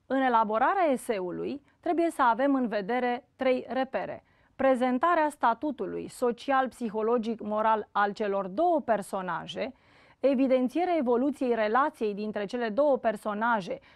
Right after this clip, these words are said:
prin două episoade sau secvențe comentate și analiza a două elemente de structură, de compoziție și de limbaj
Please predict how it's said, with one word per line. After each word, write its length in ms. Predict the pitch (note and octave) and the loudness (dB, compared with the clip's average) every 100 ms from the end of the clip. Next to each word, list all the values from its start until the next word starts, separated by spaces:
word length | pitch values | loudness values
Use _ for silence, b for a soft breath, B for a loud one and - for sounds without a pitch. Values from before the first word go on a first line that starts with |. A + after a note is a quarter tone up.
| b | b
prin 280 | A#3+ A#3+ A#3+ | -2 0 2
două 240 | E4 D4 | 4 4
episoade 680 | B3 A3+ G3+ - C#4 G#3 F#3 | 2 -2 -6 0 0 0 -4
sau 240 | G#3 A3+ | -2 -2
secvențe 600 | A3+ A#3+ G#3 B3+ C4+ G#3 | 0 -4 -2 -2 -2 -4
comentate 960 | - G3+ A#3+ D#4 C#4 F#3 D3 - A3 D4 b b b b b b b b | -6 -4 -2 -2 0 -2 -2 -6 -6 -6 b b b b b b b b
și 180 | - - | -8 0
analiza 720 | C#4 B3+ A3 C4+ E4 C#4+ C#4 - | 2 4 2 2 2 2 2 2
a 140 | G3+ | 0
două 280 | G3+ C#4 D4 | 2 4 4
elemente 520 | A#3 G3 G3 A#3+ A#3+ | 2 0 -2 -2 -2
de 140 | G3+ A#3 | -2 -2
structură, 800 | B3 D#4+ D#4 - A3 G#3 G3+ G#3 | -2 -4 -4 -4 -4 0 0 -2
de 140 | F#3 G3 | -4 -2
compoziție 1000 | B3+ D4 C#4+ D4+ A#3 G#3 - G3 G3+ G3 | 2 2 2 -2 -2 -6 -6 -4 -2 -2
și 160 | - | -6
de 120 | G3+ A3 | -4 -2
limbaj 680 | C4 D4+ A3+ F#3+ G#3 G3+ | 0 2 4 2 0 -6